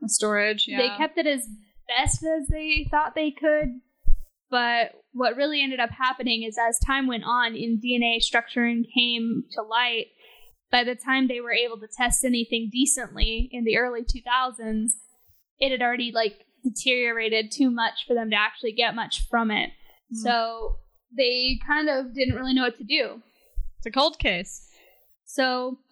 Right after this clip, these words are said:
Speaker 2: on day ten of them going through and investigating everything, they had one subs-,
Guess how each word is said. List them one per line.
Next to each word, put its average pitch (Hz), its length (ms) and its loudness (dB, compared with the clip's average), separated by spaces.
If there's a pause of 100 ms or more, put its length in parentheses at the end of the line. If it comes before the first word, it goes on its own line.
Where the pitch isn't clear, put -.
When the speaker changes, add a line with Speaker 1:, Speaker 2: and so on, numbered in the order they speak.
(440)
Speaker 2:
on 269 200 4
day 294 340 2
ten 269 440 0
of 247 260 -2
them 247 420 2
going 269 320 2
through 269 360 0
and 240 100 0
investigating 240 840 0
everything, 233 720 0
they 233 120 0
had 226 260 0
one 269 240 0
subs-, - 500 -2